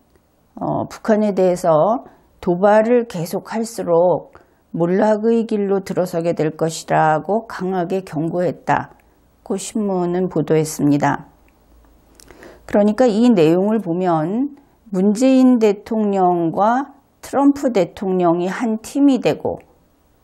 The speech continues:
그 맞은편에서 대립하는, 어, 사람이 김정은이라는 것을, 그러한 구도라는 것을 알 수 있죠.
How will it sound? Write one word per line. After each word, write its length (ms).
그 340
맞은편에서 1160
대립하는, 1080
어, 140
사람이 720
김정은이라는 1200
것을, 420
그러한 380
구도라는 840
것을 320
알 140
수 180
있죠. 500